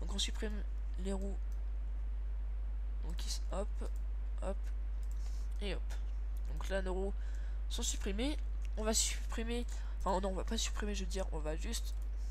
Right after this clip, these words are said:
enlever... Euh, donc, euh,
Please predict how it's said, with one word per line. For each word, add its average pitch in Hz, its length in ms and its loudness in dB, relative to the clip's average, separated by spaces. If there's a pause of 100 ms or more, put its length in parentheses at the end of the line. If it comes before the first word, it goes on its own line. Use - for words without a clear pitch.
(540)
enlever... 202 400 0 (1200)
Euh, 151 280 -2
donc, - 260 0
euh, 127 60 0